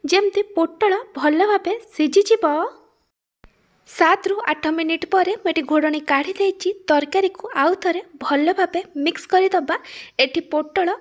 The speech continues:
ଭଲ ଭାବେ ସିଝି ଯାଇଛି। ଏବେ ଆମେ ଏଥିରେ ଗୋଟେ ଛୋଟ ଚାମଚ ଗରମ ମସଲା ଗୁଣ୍ଡ ପକାଇବା। ଆଉ ସବୁକୁ ଭଲ ଭାବେ ମିକ୍ସ କରି ମିଡ଼ିୟମ୍ ଫ୍ଲେମ୍ରେ ତରକାରୀକୁ ଆଉ ଦୁଇରୁ ତିନି ମିନିଟ୍ ପର୍ଯ୍ୟନ୍ତ କୁକ୍ କରିବା।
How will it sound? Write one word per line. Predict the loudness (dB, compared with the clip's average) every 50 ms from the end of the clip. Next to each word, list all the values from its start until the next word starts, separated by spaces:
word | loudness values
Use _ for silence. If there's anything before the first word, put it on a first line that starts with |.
| -8 -12
ଭଲ | -6 0 0 0 2 2 2
ଭାବେ | 2 0 -2 -2 -4 -8 -8 -8 -2
ସିଝି | 0 0 0 4 2 4
ଯାଇଛି। | 4 4 4 2 2 0 0 0 0 0 -2 -6 -10 -14 _ _ _ _ _ _ _ _ _ _ _ _ _ _ _ _ _ _ _ _ _ _ _ _ -2
ଏବେ | 0 0 2 2 0
ଆମେ | -2 -2 -2 0 0
ଏଥିରେ | -2 0 0 0 0 0 -2 -4
ଗୋଟେ | -6 -6 -4 -4 -4
ଛୋଟ | -4 -2 -4 0 0 0
ଚାମଚ | 0 2 0 0 0 -4 -6 -6 0
ଗରମ | 2 2 4 4 2 0 0
ମସଲା | -2 -2 -4 -8 -8 -8 -8 -6
ଗୁଣ୍ଡ | -2 0 0 2 2
ପକାଇବା। | 2 2 2 0 2 2 2 2 2 0 -4 -4 -8 -18 -16 -6 0
ଆଉ | 2 2
ସବୁକୁ | 2 2 -2 -2 0 2 0 0 0 0 -4 -4 -2 0
ଭଲ | 0 0 2 2 0
ଭାବେ | 0 0 0 0 -2
ମିକ୍ସ | -2 0 -2 -4 -4 -4
କରି | -2 -2 -2 -2 -2 -8 -4
ମିଡ଼ିୟମ୍ | -4 -4 -2 0 0 0 0 -2 -2 0
ଫ୍ଲେମ୍ରେ | 2 4 4 4 2 0 -4 -8 -10 -14 -20 -20 -20 _ 0 2
ତରକାରୀକୁ | 2 2 2 0 2 2 2 2 0 -2 -6 -6 -2 -2
ଆଉ | -2 -2
ଦୁଇରୁ | 2 4 4 4 4 2 0 -6 -4 -4
ତିନି | -2 -2 0 -2
ମିନିଟ୍ | -2 -2 -2 -2 -4 -4 -2
ପର୍ଯ୍ୟନ୍ତ | 0 0 0 0 2 2 0 0 0 -2 -6 -8 -6 _ 0
କୁକ୍ | 0 0 0 0
କରିବା। | 0 4 4 4 4 2 0